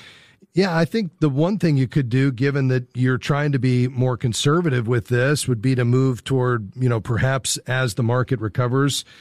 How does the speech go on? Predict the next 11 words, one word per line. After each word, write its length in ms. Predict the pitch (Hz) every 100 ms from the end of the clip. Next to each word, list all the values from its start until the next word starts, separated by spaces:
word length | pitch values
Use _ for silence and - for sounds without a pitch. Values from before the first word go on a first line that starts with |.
| - -
uh, 220 | - 110 123
over 180 | 117
the 120 | 113 110
balance 320 | 123 123 -
of 80 | 113
this 200 | 123 131
year 160 | 123
and 80 | 120
into 200 | 120 110
next 360 | 110 120 - 127
year, 360 | 127 131 135